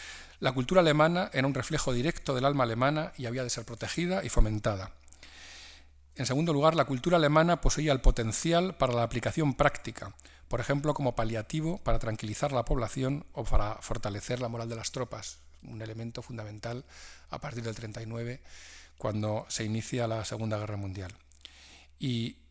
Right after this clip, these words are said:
en último lugar, la cultura había de permanecer autónoma y los artistas han de ocuparse de su desarrollo. Autónoma ma non troppo, podíamos añadir, pero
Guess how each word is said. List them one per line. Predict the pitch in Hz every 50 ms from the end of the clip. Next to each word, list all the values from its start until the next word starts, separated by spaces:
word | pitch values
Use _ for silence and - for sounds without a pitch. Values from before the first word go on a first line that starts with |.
| _ -
en | - 127 127
último | 147 156 165 156 156
lugar, | 139 127 120 131 143 151
la | 147 123 113
cultura | - 123 107 107 - 160 165 170 170 180 - -
había | - 127 120 131 147
de | 151 143
permanecer | 135 - - 120 117 113 110 - 151 156
autónoma | 127 117 113 - - 151 151 147 143 147 151 196 - - - - - - - - -
y | - 165
los | 175 170 -
artistas | - 123 - - 151 147 - - - 160 147 - - -
han | - 127 131
de | 127
ocuparse | - - 113 - 117 120 - - 135
de | 123
su | 110 - 117
desarrollo. | 110 - - 113 110 120 107 104 104 104 - - - - - - - - - - - - - - -
Autónoma | - 135 120 - 143 147 156 156
ma | 143 135 143
non | 147 147 131
troppo, | - 151 151 151 147 139 117
podíamos | - 120 120 127 135 131 - 147
añadir, | 143 139 135 139 139 135 135 - - - - - - - - -
pero | 147 135 127 127 - -